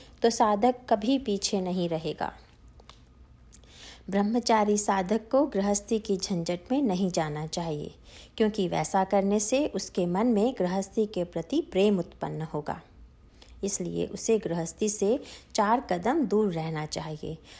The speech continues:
अन्यथा उसी का चस्का उसे लग जाएगा। संसार में न जाने कितने ग्रंथ और न जाने कितने मत मतांतर हैं, ये सब देखने को समय कहाँ है? अतः साधक गीता, ज्ञानेश्वरी,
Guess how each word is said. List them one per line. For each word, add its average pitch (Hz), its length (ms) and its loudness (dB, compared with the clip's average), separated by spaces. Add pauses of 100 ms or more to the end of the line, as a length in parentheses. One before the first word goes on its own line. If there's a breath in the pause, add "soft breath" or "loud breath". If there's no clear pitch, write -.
(120)
अन्यथा 226 520 4
उसी 254 380 2
का 196 200 2
चस्का 185 440 -2
उसे - 340 -4
लग 170 260 4
जाएगा। 147 480 -6 (460 soft breath)
संसार 190 580 2
में 208 180 4
न 196 160 2
जाने 208 380 4
कितने 214 540 -2
ग्रंथ 220 280 2 (220)
और 196 60 0
न 190 140 0
जाने 214 360 2
कितने 254 420 0
मत 208 300 0
मतांतर 175 560 -2
हैं, 160 220 -6 (640 loud breath)
ये 220 120 6
सब 269 240 4
देखने 185 500 0
को 202 220 -2
समय 196 400 -2
कहाँ 208 380 0
है? 180 220 -6 (680 soft breath)
अतः 175 340 -4
साधक 175 500 0 (240)
गीता, 180 420 -4 (420 soft breath)
ज्ञानेश्वरी, 170 880 0